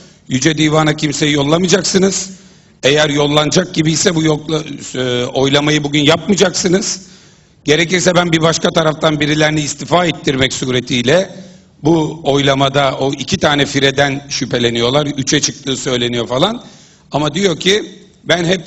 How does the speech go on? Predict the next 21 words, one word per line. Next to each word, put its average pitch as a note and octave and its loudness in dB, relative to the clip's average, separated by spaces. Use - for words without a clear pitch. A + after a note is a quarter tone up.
iddiamı E3 -4
bir D#3+ -2
yere D3+ 0
kurdum. G#2+ -10
Dedim F#3 -4
ki E3+ -4
bu A3 4
yolsuzluklar D3 -2
tamamen F#3 0
kendisinin D#3+ 0
paralel D#3+ 2
yapı C3 -2
dediği D#3 -4
belli E3+ -2
bir C3+ -4
cemaatin D3+ 0
komplosu," D#3 0
olarak G#2+ -4
söyledi. A2 -4
Tabii E3 -2
o F#3 0